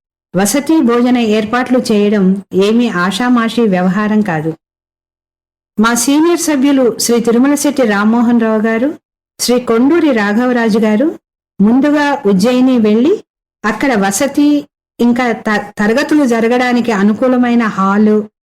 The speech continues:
ఇతర సౌకర్యాల కోసం అనేక ప్రదేశాలను పరిశీలించి చివరిగా శ్రీ మహావీర్ జైన్ ధర్మశాలను ఖరారు చేశారు. ఇంకా మా సభ్యుల ఆనందానికి అంతే లేదు.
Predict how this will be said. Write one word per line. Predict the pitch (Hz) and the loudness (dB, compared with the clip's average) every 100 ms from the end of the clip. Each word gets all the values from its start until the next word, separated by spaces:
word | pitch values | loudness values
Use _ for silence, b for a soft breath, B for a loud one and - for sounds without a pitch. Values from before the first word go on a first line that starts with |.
| _ - | _ -4
ఇతర | 214 294 | -2 0
సౌకర్యాల | 311 277 247 262 254 247 240 | 0 -2 0 0 0 0 -2
కోసం | 226 220 226 240 196 196 - _ _ | 0 -2 0 0 0 -2 -8 _ _
అనేక | 185 240 302 311 311 | -2 0 0 -2 -2
ప్రదేశాలను | 220 247 262 277 262 247 214 | 0 0 0 -2 0 0 0
పరిశీలించి | 170 175 247 233 247 240 311 381 - _ _ _ - | -2 -2 0 0 2 0 0 -2 -6 _ _ _ -4
చివరిగా | 247 240 302 294 247 190 - - | 0 0 2 0 0 -2 -6 -6
శ్రీ | - 254 | -2 0
మహావీర్ | 226 214 247 302 320 269 | 2 2 2 2 2 2
జైన్ | 233 254 262 | 0 2 2
ధర్మశాలను | 220 214 233 240 240 226 226 202 185 190 | 2 2 0 0 -2 0 2 2 0 -4
ఖరారు | 202 190 208 226 220 | -2 -2 -2 -2 -2
చేశారు. | 170 - 160 160 - - _ _ _ _ _ | -2 -2 -2 -4 -8 -16 _ _ _ _ _
ఇంకా | 208 214 | -2 0
మా | 214 208 | 0 0
సభ్యుల | 190 208 185 262 294 | -2 -2 0 0 0
ఆనందానికి | 240 202 220 247 240 233 220 202 | 0 -2 0 0 0 0 0 0
అంతే | 190 170 185 226 | 0 0 0 0
లేదు. | 214 151 151 | 0 0 -4